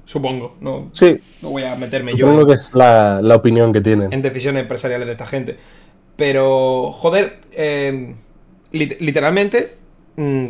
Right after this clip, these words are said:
Speaker 1: ¿quién hace Dread? ¿Mercury Steam?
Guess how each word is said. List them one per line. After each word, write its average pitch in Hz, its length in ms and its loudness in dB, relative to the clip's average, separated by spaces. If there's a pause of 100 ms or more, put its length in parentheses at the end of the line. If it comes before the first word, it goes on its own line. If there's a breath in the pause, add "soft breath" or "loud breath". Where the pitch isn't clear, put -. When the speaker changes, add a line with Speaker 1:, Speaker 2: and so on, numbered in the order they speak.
(140)
Speaker 1:
¿quién 170 260 2
hace 127 880 2
Dread? 120 240 -6 (160)
¿Mercury 170 360 0
Steam? 294 280 -6